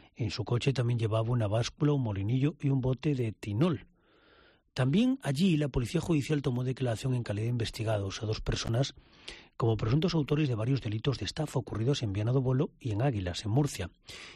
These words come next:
Según la Guardia Civil, habrían utilizado la técnica del timo de la maleta. Consiste en hacerse pasar por familiares para solicitar dinero para recuperar su equipaje en el aeropuerto. Los dos investigados tienen veintidós y veinticuatro años. Son de Nicaragua,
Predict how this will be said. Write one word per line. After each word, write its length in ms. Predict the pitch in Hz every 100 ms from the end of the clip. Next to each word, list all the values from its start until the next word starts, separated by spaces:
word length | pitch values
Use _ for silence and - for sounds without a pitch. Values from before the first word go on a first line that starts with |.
| -
Según 220 | - 107
la 60 | 117
Guardia 300 | 113 113 107
Civil, 340 | 113 113 127
habrían 320 | 120 120 131
utilizado 460 | 143 127 113 139 143
la 100 | 113
técnica 460 | 143 151 170 170 147
del 140 | 120
timo 280 | - 175 196
de 80 | 151
la 80 |
maleta. 540 | 113 110 220 - - - _ _ _ _ _ -
Consiste 640 | 104 - 160 - 196 -
en 120 | - 107
hacerse 460 | - 147 - 156
pasar 400 | 156 113 - 139
por 160 | 135 135
familiares 680 | - 101 117 139 110 143 - - - - _
para 220 | 110 127
solicitar 640 | 147 143 117 113 113 123 143
dinero 560 | 147 143 139 131 127 156
para 280 | - 120
recuperar 540 | 127 131 98 113 107 117
su 120 | -
equipaje 480 | 120 98 113 - 127
en 80 | 104
el 80 |
aeropuerto. 640 | 92 90 98 190 143 - 87 _ _ - - - -
Los 220 | 123 113
dos 140 | 185
investigados 520 | 226 202 170 165 180
tienen 240 | - 156 143
veintidós 460 | 117 101 110 127
y 40 | 147
veinticuatro 560 | 120 101 - 131 101
años. 300 | 101 92 - -
Son 260 | - 170
de 100 | 185
Nicaragua, 600 | 160 127 120 110 90 -